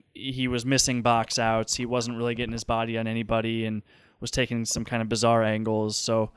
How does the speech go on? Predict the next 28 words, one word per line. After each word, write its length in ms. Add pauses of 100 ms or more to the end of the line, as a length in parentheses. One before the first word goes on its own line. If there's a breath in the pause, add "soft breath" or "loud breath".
(460 soft breath)
um, 380 (640)
I 60
don't 100
know. 80
I, 200
I 60
think 380
he 200
can 180
be 380
a 120
three 320
and 120
D 180
guy. 500
Like, 240
there 140
were 140
definitely 380
times 380
where 140
he 120
used 240
his 140
length. 380
He 80
had 180
a, 80